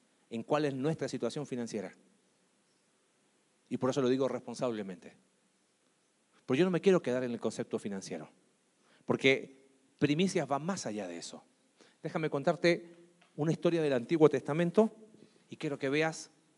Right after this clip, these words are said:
el mismo principio. El profeta Elías es alimentado por cuervos. No sé si lo recuerdas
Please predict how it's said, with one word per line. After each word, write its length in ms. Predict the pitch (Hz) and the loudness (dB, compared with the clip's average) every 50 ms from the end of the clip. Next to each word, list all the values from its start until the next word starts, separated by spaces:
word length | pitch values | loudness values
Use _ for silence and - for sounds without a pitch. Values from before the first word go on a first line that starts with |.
| _ - | _ -8
el 120 | 123 120 | -6 -6
mismo 240 | 131 139 147 151 131 | -4 -4 -2 -2 -2
principio. 500 | 127 123 117 - - 101 - 95 87 - - _ _ _ _ _ _ _ _ _ _ _ _ _ _ _ - - - - - | -2 -4 -6 -6 -8 -8 -8 -8 -10 -10 -12 _ _ _ _ _ _ _ _ _ _ _ _ _ _ _ -20 -20 -18 -8 -6
El 100 | 127 123 | -4 -2
profeta 380 | - 151 151 - 202 190 165 | -2 -2 -2 0 -2 0 0
Elías 580 | 156 160 160 120 107 95 95 90 - - - - _ _ _ _ _ _ _ _ _ _ _ _ _ _ _ _ _ _ _ _ _ _ _ _ _ _ _ _ _ _ _ _ _ _ - | 0 0 0 0 -2 -4 -8 -10 -14 -16 -16 -18 _ _ _ _ _ _ _ _ _ _ _ _ _ _ _ _ _ _ _ _ _ _ _ _ _ _ _ _ _ _ _ _ _ _ -8
es 160 | - 180 - | -6 -4 -2
alimentado 500 | 147 131 127 123 113 110 151 147 143 143 | -2 -2 -2 -4 -2 0 0 0 0 0
por 200 | - 120 113 - | -2 -4 -4 -6
cuervos. 680 | - - 139 123 110 107 95 87 92 85 - - - _ _ _ _ | -4 -2 0 0 0 0 -2 -6 -6 -8 -10 -14 -20 _ _ _ _
No 80 | - 113 | -12 -10
sé 60 | 113 | -8
si 120 | - - | -4 -2
lo 80 | 110 107 | -2 -2
recuerdas 640 | 101 110 104 - 110 101 95 90 92 87 - - | -2 -2 -4 -4 -4 -4 -4 -6 -8 -8 -10 -14